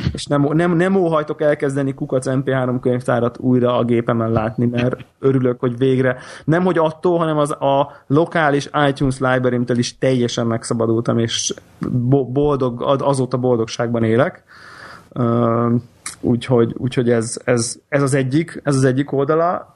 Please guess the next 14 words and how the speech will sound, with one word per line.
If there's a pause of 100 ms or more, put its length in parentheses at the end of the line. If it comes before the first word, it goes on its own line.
(140)
A
másik
oldala
meg,
ö, (280)
meg
az,
hogy
abban
nem
lenne
G
P
S.